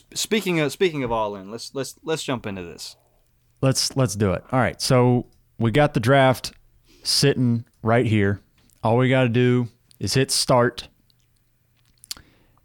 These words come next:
Speaker 2: And yes,
Speaker 1: So before we,
Speaker 2: we, we would
Speaker 1: before
Speaker 2: like
Speaker 1: we
Speaker 2: to start
Speaker 1: go,
Speaker 2: it.
Speaker 1: how are we gonna do this? Because are we gonna draft, you know,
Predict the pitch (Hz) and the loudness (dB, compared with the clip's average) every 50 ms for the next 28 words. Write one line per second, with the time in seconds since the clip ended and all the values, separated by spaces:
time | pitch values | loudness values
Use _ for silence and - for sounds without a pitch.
0 | _ _ - 107 104 101 101 101 101 101 101 98 98 95 - - - _ _ _ | _ _ -2 0 2 2 2 2 2 2 2 0 -2 -4 -6 -12 -18 _ _ _
1 | _ _ _ 113 107 110 107 98 165 139 143 - - 196 202 196 185 180 - 107 | _ _ _ -2 0 2 2 2 2 0 0 0 0 2 2 4 4 4 4 4
2 | 107 98 - - _ _ _ _ _ _ _ _ - 117 - 107 202 202 202 202 | 2 0 -2 -10 _ _ _ _ _ _ _ _ 0 2 2 4 4 4 4 6
3 | 190 180 160 - 143 143 135 131 123 117 110 104 - - _ _ _ _ _ _ | 4 4 2 2 2 2 2 4 4 2 0 -2 -4 -10 _ _ _ _ _ _
4 | _ _ _ _ _ _ _ _ _ _ _ _ _ _ _ _ _ _ _ _ | _ _ _ _ _ _ _ _ _ _ _ _ _ _ _ _ _ _ _ _
5 | _ _ _ _ _ _ _ _ _ _ _ _ _ - 156 170 165 160 151 151 | _ _ _ _ _ _ _ _ _ _ _ _ _ -2 0 2 2 2 2 2
6 | 143 143 139 131 120 117 120 113 101 104 95 92 - - - - - 120 127 123 | 2 2 0 0 0 0 -2 -2 -2 -4 -6 -6 -6 -8 -8 -8 -6 -6 -6 -4
7 | - 143 135 131 131 127 123 120 110 - - - - - _ 127 131 135 147 143 | -2 0 0 2 2 2 0 0 -2 -4 -8 -8 -10 -6 _ 0 0 2 2 0
8 | 160 156 143 117 139 139 139 135 135 131 - - 131 127 127 123 120 117 107 | 0 0 0 0 0 2 2 2 0 -2 -4 -6 -6 -4 -2 0 -2 -2 -4